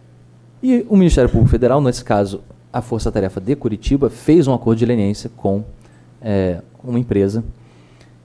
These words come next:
e pediu o desbloqueio de todos os bens.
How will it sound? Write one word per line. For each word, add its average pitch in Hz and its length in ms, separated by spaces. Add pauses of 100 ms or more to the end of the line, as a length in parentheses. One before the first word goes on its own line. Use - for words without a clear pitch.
(140)
e 107 800
pediu 143 360
o 139 60
desbloqueio 151 540
de 139 80
todos 151 180
os 151 80
bens. 98 400